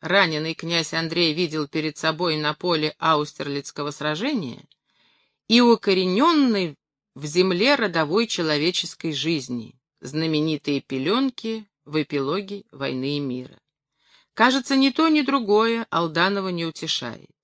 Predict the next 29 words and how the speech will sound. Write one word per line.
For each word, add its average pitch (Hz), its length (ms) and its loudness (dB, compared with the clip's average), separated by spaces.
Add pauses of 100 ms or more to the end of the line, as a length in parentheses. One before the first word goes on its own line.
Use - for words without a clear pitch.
(520)
Во-первых, 262 600 4
он 269 180 4
не 269 100 4
может 269 380 2
уйти 190 300 -2
от 175 200 -2
истории, 170 680 -4
так 175 180 2
как, 170 200 -6
в 170 40 0
отличие 180 520 0
от 151 100 -8
Толстого, 185 640 -2
обладает 156 800 0 (240)
высокоразвитым 180 1200 2 (100)
историческим 165 840 -4
чувством. - 600 -10 (440)
Во-вторых, 254 800 2
в 143 160 -6
нём 233 280 4
нет 277 240 2
и 269 60 0
следа 220 460 -2
никакого 226 760 0 (120)
русоизма, 214 920 -4 (120)
нет 208 380 2
бунта 202 520 -2
против 196 480 -4
культуры. 151 680 -6